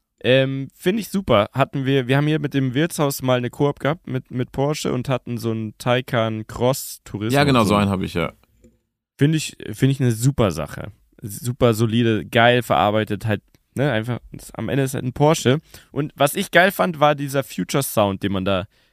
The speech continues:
Speaker 1: äh, da auswählen
Speaker 2: Ja,
Speaker 1: kann.
Speaker 2: genau, du kannst so einen, so einen Soundgenerator, wobei den nutze ich eigentlich weniger.
Speaker 1: Ich schon. Ich
Speaker 2: Ja?
Speaker 1: fand's lustig. Ich dachte, wenn Elektro, dann muss es schon so klingen wie bei iRobot oder wie der Film heißt.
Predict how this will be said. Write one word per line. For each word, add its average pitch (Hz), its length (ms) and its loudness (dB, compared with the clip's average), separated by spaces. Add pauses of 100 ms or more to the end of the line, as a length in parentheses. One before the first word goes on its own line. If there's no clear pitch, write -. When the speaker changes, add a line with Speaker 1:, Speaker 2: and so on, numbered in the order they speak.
(240)
Speaker 1:
äh, 104 280 -4
da 104 100 -4 (240)
auswählen 107 460 2
Speaker 2:
Ja, 110 140 6
Speaker 1:
kann. 113 100 4
Speaker 2:
genau, 113 140 4
du 107 40 2
kannst 117 200 -2
so 123 100 2
einen, 104 120 4
so 101 80 2
einen 101 80 2
Soundgenerator, 104 680 0
wobei 104 220 2
den 135 160 2
nutze 151 240 -2
ich - 120 -6
eigentlich 110 260 -4
weniger. 98 420 -4 (580)
Speaker 1:
Ich 160 200 2
schon. 131 300 4 (300)
Ich 110 100 0
Speaker 2:
Ja? 104 60 4
Speaker 1:
fand's 143 180 4
lustig. 120 480 -4
Ich 107 160 -14
dachte, 120 220 -2
wenn 139 140 2
Elektro, 147 360 2
dann 131 340 4
muss 131 220 0
es 135 100 -4
schon 135 160 -2
so 127 100 -2
klingen 139 360 0
wie 123 220 6
bei 113 380 0
iRobot 113 540 0
oder 98 160 -2
wie 95 60 -4
der 95 120 -4
Film 95 240 -4
heißt. 107 260 -6